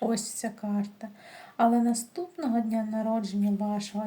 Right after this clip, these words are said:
як коли він би не був, через місяць, через півроку, через рік, наприклад, навіть, можливо, трохи менше, е, ви вже вийдете на порядок вище, ви вже будете як посвяченим. Можливо, якщо ви, допустимо,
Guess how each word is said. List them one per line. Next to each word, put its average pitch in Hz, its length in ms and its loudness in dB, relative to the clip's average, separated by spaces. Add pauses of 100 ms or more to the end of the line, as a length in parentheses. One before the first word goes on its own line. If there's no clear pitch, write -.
як 226 220 -4
коли 233 260 2
він 208 260 2
би 208 100 0
не 208 160 2
був, 269 240 0
через 214 340 0
місяць, 240 380 -2
через 202 300 -6
півроку, 226 580 0
через 208 420 -2
рік, 254 240 -4
наприклад, 202 560 -4
навіть, 202 440 0 (800)
можливо, 226 420 0
трохи 214 300 -2
менше, 247 540 -2 (420)
е, 226 380 2
ви 247 260 4 (300)
вже 208 220 0
вийдете 233 480 2
на 202 200 4
порядок 214 640 2
вище, 202 640 -2
ви 196 100 0
вже 208 180 2
будете 208 440 0
як 208 160 -6
посвяченим. 208 880 0
Можливо, 226 360 2
якщо 220 320 -2
ви, 220 100 -4
допустимо, 208 840 -4